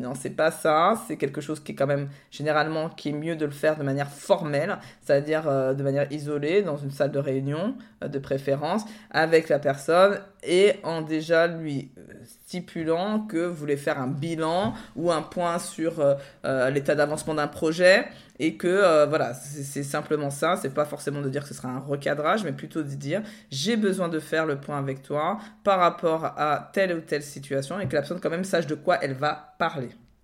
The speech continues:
Donc ça, c'est la préparation par rapport au collaborateur et la préparation par rapport à vous-même en tant que manager qui allez faire ce recadrage. Donc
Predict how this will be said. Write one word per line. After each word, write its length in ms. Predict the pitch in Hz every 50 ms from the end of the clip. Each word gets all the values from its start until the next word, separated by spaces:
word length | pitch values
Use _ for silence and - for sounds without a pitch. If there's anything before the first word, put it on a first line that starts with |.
| _ _ - - - -
Donc 100 | - -
ça, 320 | - 185 180 190 208 220 - - - - -
c'est 120 | - -
la 80 | 143 143
préparation 520 | 143 160 139 139 147 139 143 139 - 147 143
par 120 | 139 127
rapport 200 | 120 117 - 170
au 60 | 120
collaborateur 760 | - - 143 131 127 127 131 131 131 127 135 135 165 202 247
et 40 | 226
la 100 | 170 147
préparation 460 | 143 - 139 147 147 143 139 139 143
par 140 | 139 139 131
rapport 320 | 131 127 - 127 123 123 120
à 260 | 117 - - - _ _ _ - 151 151 143
vous-même 400 | 147 202 214 185 156 156 160 160
en 80 | 143
tant 120 | 135 143 131
que 120 | 135 147
manager 500 | 127 120 123 123 120 127 127 135 139 139 139 - - _ _ _
qui 80 | - 139
allez 340 | 131 127 143 170 214 - 240
faire 240 | 214 - 156 143
ce 140 | - - 139
recadrage. 540 | 135 127 127 135 123 117 123 131 143 208 226 - - - - - _ -
Donc 240 | 131 135 135 - -